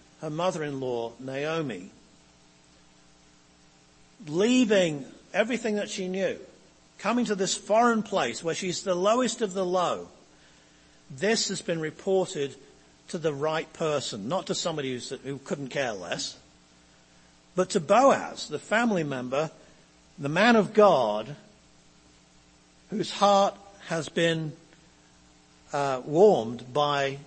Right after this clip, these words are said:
this news and by the faithfulness of this young woman. He's already impressed with her.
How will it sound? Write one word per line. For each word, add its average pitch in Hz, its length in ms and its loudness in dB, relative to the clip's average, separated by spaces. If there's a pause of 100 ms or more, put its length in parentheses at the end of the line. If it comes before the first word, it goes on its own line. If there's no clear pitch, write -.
(400)
this 147 300 -2
news 139 400 -4
and 127 100 -8
by 139 160 0
the 131 100 -4
faithfulness 151 960 -2
of 135 200 -6
this 139 240 -2
young 139 200 -4
woman. 127 220 -4
He's 185 240 -2
already 165 600 4
impressed 139 440 -2
with 82 140 -10
her. 71 120 -18